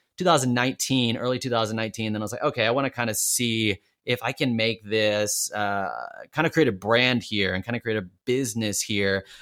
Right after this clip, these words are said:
um, around, you know, being a teacher. I feel I've got a lot to offer the teaching community,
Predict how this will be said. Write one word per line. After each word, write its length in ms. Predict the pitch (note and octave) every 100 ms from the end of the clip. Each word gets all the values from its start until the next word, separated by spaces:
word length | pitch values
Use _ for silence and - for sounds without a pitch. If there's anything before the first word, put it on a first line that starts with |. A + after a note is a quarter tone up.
| -
um, 420 | G#2 G2+ G2+ G2+
around, 600 | G2+ G#2 G#2 G2+ G2 G#2 -
you 80 |
know, 100 | G#2+
being 220 | G2 G#2+ G#2
a 40 |
teacher. 360 | - D#3 - D3
I 60 | A2
feel 180 | - G#2
I've 160 | G2+
got 100 | G#2+
a 80 | G#2
lot 340 | G#2 G#2+ A2+ - - -
to 120 | - G#2
offer 460 | G#2+ A2+ B2+ A#2
the 120 | G#2
teaching 420 | G2 - A#2 A2 G2+
community, 720 | F#2 G2 F#3 E3+ D#3+ D3+